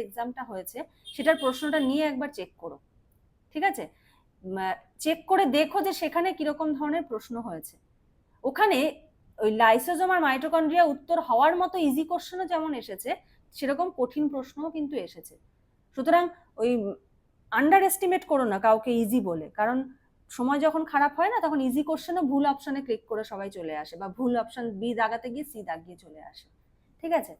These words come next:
তো ওই জন্যই বলবো প্রত্যেকে ইজি, মডারেট, হাই সব রকম লেভেলের কোশ্চেনে কিন্তু প্র্যাকটিস করো। এরকম ভুল ধারণায় থেকো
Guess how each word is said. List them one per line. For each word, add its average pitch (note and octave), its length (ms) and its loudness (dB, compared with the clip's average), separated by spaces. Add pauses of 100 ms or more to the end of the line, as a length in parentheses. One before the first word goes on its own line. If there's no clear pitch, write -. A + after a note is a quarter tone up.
(400)
তো - 120 -12
ওই B3+ 100 4
জন্যই D4+ 300 2
বলবো D#4 200 6
প্রত্যেকে D4+ 480 -2 (160)
ইজি, B3+ 220 0
মডারেট, C4+ 540 2
হাই A#3+ 140 2 (120)
সব A#3 140 2 (100)
রকম C#4+ 200 -6
লেভেলের A#3+ 420 -4
কোশ্চেনে A#3+ 440 -12
কিন্তু B3+ 200 -8
প্র্যাকটিস A3 500 -10
করো। C4+ 160 -4 (460)
এরকম C4+ 340 0 (460)
ভুল D4+ 220 2
ধারণায় D#4 420 2
থেকো D4+ 160 -4